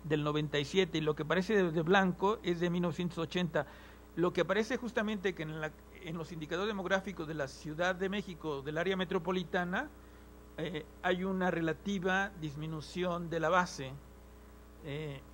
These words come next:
en, en, en ese sentido. Eh, pero en términos de la población, pues no se observa esta tendencia. La población en el Distrito Federal registró un ligero aumento de ocho punto tres millones de mil novecientos ochenta a ocho punto cinco millones en el noventa y siete,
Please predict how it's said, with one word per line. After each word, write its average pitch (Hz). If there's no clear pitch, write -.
en, 147
en, 160
en 160
ese 175
sentido. 147
Eh, 143
pero 240
en 180
términos 220
de 190
la 175
población, 170
pues 165
no 160
se 160
observa 139
esta 139
tendencia. 131
La 170
población 170
en 214
el 175
Distrito 180
Federal 175
registró 180
un 208
ligero 196
aumento 190
de 165
ocho 175
punto 175
tres 175
millones 175
de 156
mil 165
novecientos 175
ochenta 185
a 156
ocho 170
punto 165
cinco 170
millones 156
en 151
el 147
noventa 143
y 139
siete, 160